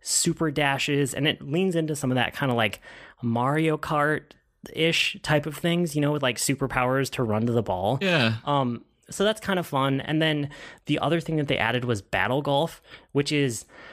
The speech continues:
Speaker 1: if you take, <laughs> it kinda reminds me of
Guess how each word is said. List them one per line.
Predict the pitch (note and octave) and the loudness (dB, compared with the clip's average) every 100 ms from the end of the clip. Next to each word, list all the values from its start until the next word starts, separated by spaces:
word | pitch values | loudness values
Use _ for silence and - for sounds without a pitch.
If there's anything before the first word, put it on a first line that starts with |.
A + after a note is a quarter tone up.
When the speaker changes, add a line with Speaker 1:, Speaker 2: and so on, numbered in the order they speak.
| - - | -20 -12
Speaker 1:
if | - D#3+ | -2 0
you | E3+ | 0
take, | E3+ - F#3 F#3 - - - - | -2 0 0 0 -4 -4 -2 -2
<laughs> | - - | -2 0
it | F#3+ | 0
kinda | - F#3+ | 0 0
reminds | G#3 C#3+ C#3 D#3+ | 2 2 2 2
me | C#3 C3+ | 0 0
of | A#2 C3 A#2+ A#2 | 0 -2 -2 -8